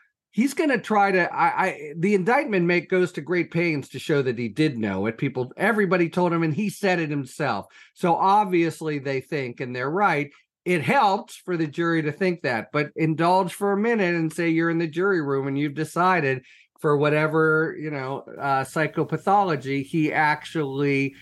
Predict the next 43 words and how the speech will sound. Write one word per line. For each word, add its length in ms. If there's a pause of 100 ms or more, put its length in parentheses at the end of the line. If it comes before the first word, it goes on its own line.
(300)
thought 320
the 80
moon 360
was 160
made 280
of 100
green 320
cheese. 420
Fine. 680
So 260
he 160
should 260
be 200
able 360
to 140
do, 640 (400)
uh, 420
what 280
the 320
belief 480
leads 260
him 140
to 80
do, 400
i 180
e 200
go 260
to 80
court, 480
which 180
he 80
did 260
sixty 440
times 400
and 100
lost 300
fifty-nine 560
and 120
a 40
half. 340
But 140
it's 180
just 300